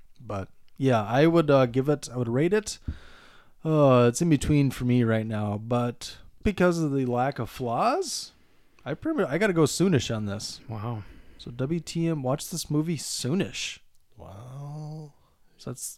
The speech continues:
Speaker 1: pretty much like the four out of five category right there.
Speaker 3: Hmm, interesting.
Speaker 1: Even
Speaker 2: This
Speaker 1: though
Speaker 2: is
Speaker 1: we don't go by numbers or stars.
Speaker 2: This is
Speaker 1: But it helps
Speaker 2: solid.
Speaker 1: people understand it a little more.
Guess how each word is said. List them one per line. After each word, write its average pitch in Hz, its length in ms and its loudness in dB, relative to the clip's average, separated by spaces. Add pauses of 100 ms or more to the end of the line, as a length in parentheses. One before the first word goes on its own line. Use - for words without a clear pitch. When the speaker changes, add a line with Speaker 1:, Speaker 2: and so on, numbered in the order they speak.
(160)
Speaker 1:
pretty 147 180 -2
much 147 160 -8
like 147 120 -12
the - 80 -18
four 147 260 -2
out 135 60 -2
of 120 80 -4
five 160 400 -6
category - 600 -14
right - 140 -20
there. 101 300 -14
Speaker 3:
Hmm, 104 160 -8 (500)
interesting. 98 640 -16 (120)
Speaker 1:
Even 127 140 2
Speaker 2:
This 214 80 6
Speaker 1:
though 131 60 8
Speaker 2:
is 131 40 4
Speaker 1:
we 139 60 10
don't 143 180 8
go 139 140 6
by 139 160 8
numbers 135 500 0
or 117 100 -6
stars. 107 600 -6 (400)
Speaker 2:
This 165 180 -2
is 175 80 0
Speaker 1:
But 143 140 8
it 151 40 8
helps 143 260 8
Speaker 2:
solid. 143 120 -6
Speaker 1:
people 151 460 0 (220)
understand 120 500 -6
it 92 80 -12
a - 40 -12
little 90 200 -12
more. - 260 -16